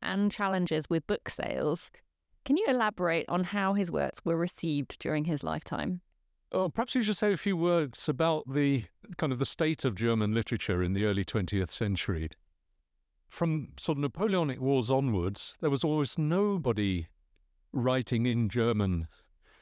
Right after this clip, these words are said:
Speaker 2: who, mm, sort of broke through to become an internationally famous writer, like, I mean, the Russians, Tolstoy and Dostoevsky, or the French, Flaubert, and, and so on. I mean, there was Heinrich Heine, who lived most of his life in exile from Germany.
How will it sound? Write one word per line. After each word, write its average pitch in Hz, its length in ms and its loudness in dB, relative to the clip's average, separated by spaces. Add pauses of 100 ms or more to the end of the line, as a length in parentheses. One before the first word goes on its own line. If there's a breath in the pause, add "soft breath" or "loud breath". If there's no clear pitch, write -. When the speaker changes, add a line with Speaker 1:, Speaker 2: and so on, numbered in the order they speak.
(180 soft breath)
Speaker 2:
who, 131 580 2
mm, 123 480 -4
sort 147 100 0
of 101 140 -6
broke 131 300 0
through 123 300 0
to 101 100 -4
become 110 260 0
an 107 100 2
internationally 110 640 0
famous 113 540 0
writer, 95 300 2
like, 90 240 0
I 113 100 0
mean, 98 180 2
the 87 80 0
Russians, 85 460 -2
Tolstoy 98 480 0
and 85 100 0
Dostoevsky, 98 800 -2 (300 loud breath)
or 98 40 2
the 82 80 0
French, 90 360 -2
Flaubert, 95 600 0
and, 85 220 -2
and 110 220 -2
so 107 200 0
on. 82 200 -2 (500 loud breath)
I 117 80 0
mean, 110 240 2
there 117 80 2
was 110 160 0
Heinrich 147 360 0
Heine, 117 460 0 (240)
who 107 400 0
lived 113 300 -2
most 120 220 -2
of 107 40 -2
his 98 140 -2
life 104 220 2
in 90 120 -2
exile 113 540 -2
from 113 260 -2
Germany. 117 540 0